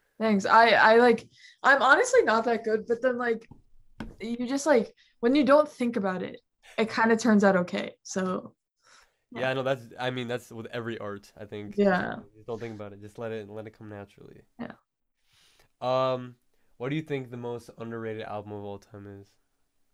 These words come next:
Speaker 1: Um, The Juice Volume Two.
Speaker 2: Okay, yes, sir. I'm, I'm gonna listen to that shit, though. I'm, I'm
Speaker 1: Yeah,
Speaker 2: interested.
Speaker 1: no, it's really good. And it's, it, it angers me how underrated Emotional Oranges is. They're so good.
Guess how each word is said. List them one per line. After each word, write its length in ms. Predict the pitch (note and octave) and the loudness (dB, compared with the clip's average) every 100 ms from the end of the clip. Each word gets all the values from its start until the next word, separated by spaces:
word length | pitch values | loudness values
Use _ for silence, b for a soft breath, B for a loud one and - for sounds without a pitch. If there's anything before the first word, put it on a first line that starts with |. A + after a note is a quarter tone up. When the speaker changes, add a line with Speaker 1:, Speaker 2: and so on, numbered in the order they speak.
| _ _ _ _ _ _ _ _ _ _ | _ _ _ _ _ _ _ _ _ _
Speaker 1:
Um, 360 | G#3 G3 F#3 G3 - | -2 0 0 -6 -6
The 140 | G#3 | -2
Juice 260 | F#3+ F#3+ - | 0 0 -2
Volume 240 | - - | -10 -10
Two. 340 | - - A3 G#3 _ _ A#2 | -10 -8 -8 -8 _ _ -20
Speaker 2:
Okay, 460 | G2+ - G2+ G2 F#2 | -18 -18 -20 -20 _
yes, 220 | G#2 G2+ | -20 -20
sir. 420 | _ G#2+ G#2 G2+ F#2+ _ _ | _ -16 -14 -16 -20 _ _
I'm, 120 | - C3+ | -8 -8
I'm 120 | A2 | -6
gonna 160 | B2+ | -8
listen 220 | B2 A2 A2 | -10 -10 -12
to 60 | |
that 100 | G#2 | -14
shit, 160 | - G2+ | -16 -18
though. 160 | G2+ | -16
I'm, 140 | G2 A2 | -12 -12
I'm 140 | A2 A#2 | -10 -6
Speaker 1:
Yeah, 220 | F3 A#2 | -4 -4
Speaker 2:
interested. 80 | D3+ | 0
Speaker 1:
no, 240 | G#3 E3+ | 2 2
it's 220 | F3+ G#3+ | 2 0
really 260 | G3+ F#3 F#3 | 0 0 0
good. 200 | G3 F#3 | 0 2
And 240 | F#3 G#3+ G#3+ | 4 4 4
it's, 400 | C#3 G#3+ G3+ - B B B _ _ | 2 0 -2 -12 B B B _ _
it, 360 | - B3+ G3+ - | 6 8 6 2
it 160 | - A#3+ | 0 2
angers 440 | - A3 A#3 B3+ A3+ | 4 2 2 2 0
me 100 | A3 | -2
how 260 | G#3 F#3+ | -2 -2
underrated 600 | F#3+ F#3+ F#3 F#3 F3+ F#3 | -2 -2 -2 -4 -4 -4
Emotional 420 | F3+ F3+ F3+ G3+ G3+ | -4 -4 -6 -8 -6
Oranges 380 | G3 F#3+ G#3 - | -6 -6 -10 -12
is. 160 | G#3 | -6
They're 180 | G3+ G3 | 0 0
so 800 | F#3+ - - - - - - - | 0 -6 -10 -12 -16 -16 -16 -16
good. 360 | - - - - | -14 -14 -16 -20